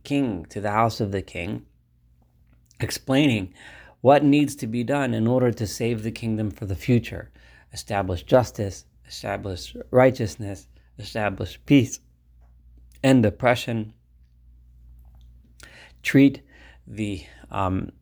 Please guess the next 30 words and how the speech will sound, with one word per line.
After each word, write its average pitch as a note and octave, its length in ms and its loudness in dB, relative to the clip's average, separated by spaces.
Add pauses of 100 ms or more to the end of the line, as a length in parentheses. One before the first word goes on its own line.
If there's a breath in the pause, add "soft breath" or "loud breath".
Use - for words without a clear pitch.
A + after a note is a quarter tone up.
the F#2+ 220 -6
poor, B2 400 2
treat G#2+ 300 -8
the G2 80 -6
widow, A#2 340 4
treat A2+ 260 -4
the - 120 -14
orphan, A#2 440 -6
treat G2+ 260 -8
the - 80 -8
stranger, A2+ 520 2
treat - 260 -8
the - 80 -18
convert A2 480 -6
properly, A2+ 560 0 (960 loud breath)
and G2+ 200 -4
then A#2+ 320 4 (300 loud breath)
the - 80 -8
kingdom A#2+ 400 0
will A2+ 120 -2
be G#2+ 140 -4
saved. A#2 580 0 (600 soft breath)
Otherwise, B2 720 2
if G2+ 180 -6
you G#2 40 -4
stay A#2 360 -2
in A2+ 100 0
your A2 100 -2
fancy A2 380 -6
house G#2 460 -2